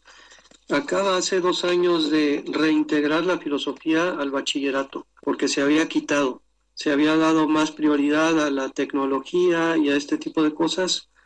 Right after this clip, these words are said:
y las humanidades habían quedado en un segundo lugar.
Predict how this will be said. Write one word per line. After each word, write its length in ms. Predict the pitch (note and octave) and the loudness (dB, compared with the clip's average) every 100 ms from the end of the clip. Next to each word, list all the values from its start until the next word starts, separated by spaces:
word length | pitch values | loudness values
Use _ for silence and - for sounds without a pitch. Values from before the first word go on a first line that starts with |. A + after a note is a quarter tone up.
| - - - | -20 -20 -2
y 100 | D#3 | 2
las 200 | D3 C#3 | 2 2
humanidades 640 | D3 C#3+ D3+ D#3+ F3 D#3+ | 2 4 4 4 2 0
habían 240 | D3+ D#3 D3 | 0 0 2
quedado 280 | D3 D3+ | 2 2
en 120 | C#3+ C#3+ | 2 0
un 120 | C#3 | 0
segundo 400 | C#3+ C3+ C3+ B2+ | 0 0 0 -2
lugar. 320 | B2+ B2 - | -2 -4 -8